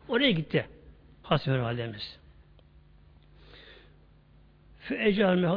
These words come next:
اِلَى جِزْءِ النَّخْلِ diye. Oraya gitti. Hazreti Meryem'de doğum sancısı başladı şimdi.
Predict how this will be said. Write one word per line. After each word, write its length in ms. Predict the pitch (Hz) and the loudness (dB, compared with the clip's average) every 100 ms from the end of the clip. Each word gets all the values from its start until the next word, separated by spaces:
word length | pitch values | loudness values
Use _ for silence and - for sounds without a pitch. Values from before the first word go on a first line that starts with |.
| 175 | 0
اِلَى 240 | 185 185 | 0 0
جِزْءِ 240 | 147 175 190 | 0 -4 0
النَّخْلِ 500 | 170 165 135 135 123 | 0 2 0 -2 -2
diye. 200 | 135 113 - - _ - - _ _ - - | -4 -4 -8 -20 _ -20 -20 _ _ -20 -10
Oraya 300 | 208 311 269 | 0 2 4
gitti. 600 | 196 160 - - 294 285 311 - - - - _ _ | 4 2 -2 0 0 0 -4 -20 -20 -20 -20 _ _
Hazreti 340 | - 220 214 | 0 0 4
Meryem'de 720 | 202 190 175 175 185 254 254 254 - - - - - - 147 | 4 4 4 4 4 2 0 -2 -6 -20 -20 -20 -20 -8 0
doğum 380 | 196 254 247 185 | 4 6 4 2
sancısı 580 | - 202 190 185 269 190 | 2 2 2 2 0 2
başladı 360 | 151 185 160 | 2 2 0
şimdi. 360 | - 135 117 | -2 -6 -6